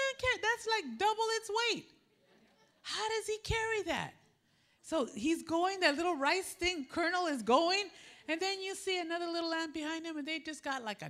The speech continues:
dot. I mean, it's like, give me a break. You got this one over here is carrying rice, and you carry this one. It's like, it's too heavy. But this one with the rice is not yelling at that ant, saying, "You're not even carrying your load.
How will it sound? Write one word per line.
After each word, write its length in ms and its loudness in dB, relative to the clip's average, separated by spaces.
dot. 320 2
I 140 0
mean, 160 0
it's 140 -4
like, 180 6
give 180 6
me 220 4
a 60 -4
break. 540 6
You 80 4
got 240 4
this 200 6
one 160 4
over 160 4
here 160 2
is 100 -4
carrying 400 -2
rice, 400 4
and 140 -2
you 100 -2
carry 320 2
this 240 -4
one. 200 0
It's 220 -14
like, 200 2
it's 100 -16
too 160 -6
heavy. 320 -4
But 140 -4
this 200 -6
one 180 -2
with 120 -6
the 80 -6
rice 260 -2
is 120 -6
not 200 -2
yelling 360 0
at 120 -6
that 200 0
ant, 320 -4
saying, 260 -6
"You're 100 0
not 140 6
even 240 6
carrying 340 0
your 220 4
load. 460 2